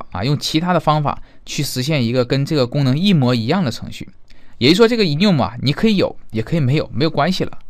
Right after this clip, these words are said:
所以这样来看呢，其实学习 enum 这个关键词啊，我们更多的不应该把它放在语法上怎么怎么样啊。当然，语法是作为基本的，我们先要理解一下，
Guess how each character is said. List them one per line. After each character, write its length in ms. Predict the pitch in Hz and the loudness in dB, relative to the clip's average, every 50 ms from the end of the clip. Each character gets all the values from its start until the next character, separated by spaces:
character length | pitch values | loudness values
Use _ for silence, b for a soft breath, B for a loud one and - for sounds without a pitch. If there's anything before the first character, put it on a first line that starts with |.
| b b b b b b b b b b b b | b b b b b b b b b b b b
所 120 | - 233 | 0 2
以 60 | 240 | 2
这 100 | 226 294 | 4 6
样 80 | 302 240 | 6 6
来 140 | 180 139 147 | 6 4 2
看 240 | - - 190 180 | 0 -2 -2 0
呢， 140 | 156 127 117 | 2 2 0
其 200 | 120 - - 196 | 0 -2 -2 -2
实 60 | 208 | -2
学 240 | 214 202 - 185 180 | -2 0 0 0 0
习 100 | 185 202 202 151 127 | 0 0 0 0 0
enum 240 | 143 185 208 185 139 | 0 0 0 0 0
这 80 | 139 | 0
个 100 | 147 131 | -2 -2
关 160 | 123 - 156 165 | -2 -2 -2 -2
键 120 | 160 143 | -2 -4
词 160 | - - - | -4 -6 -6
啊， 180 | 95 120 - - - | -6 -6 -8 -10 -12
我 140 | - 123 117 | -4 -2 -2
们 120 | 107 120 127 | 0 -2 0
更 220 | - 226 196 175 | 2 2 2 2
多 100 | 160 165 | 2 2
的 80 | 156 - | 0 0
不 280 | - - - - 208 | -4 -4 -6 -2 -2
应 120 | 190 175 175 | 0 0 2
该 140 | 180 175 | 0 0
把 100 | - - | 0 0
它 60 | 95 101 | -2 -2
放 220 | - - 151 143 | -2 -2 -2 0
在 80 | 131 110 | 0 -2
语 180 | 104 104 131 | 0 0 -2
法 180 | 180 - 127 - | -2 -2 -4 -6
上 160 | - 113 107 | -4 -6 -6
怎 140 | 101 98 - | -6 -6 -8
么 60 | - | -10
怎 80 | - - | -12 -14
么 60 | - | -14
样 120 | - - - - - - - | -14 -16 -16 -18 -20 -12 -8
啊。 100 | 113 - | -8 -2
当 140 | - 147 170 | 2 2 4
然， 100 | 175 151 | 4 2
语 80 | 165 | 0
法 200 | 202 - 165 101 | 0 0 0 -2
是 120 | 110 - 131 | -2 -4 -4
作 120 | 135 151 | -2 0
为 120 | 147 143 139 | 0 0 -2
基 220 | 143 - - 185 | -4 -4 -4 -2
本 160 | 175 156 107 | 0 0 -2
的， 80 | 98 98 | -2 -4
我 40 | 92 | -6
们 120 | 95 104 | -6 -6
先 160 | - - 143 | -4 -4 -4
要 80 | 147 131 | -4 -2
理 140 | 101 101 107 | -4 -6 -6
解 120 | 139 117 | -6 -6
一 60 | - | -6
下， 180 | - - - | -6 -8 -10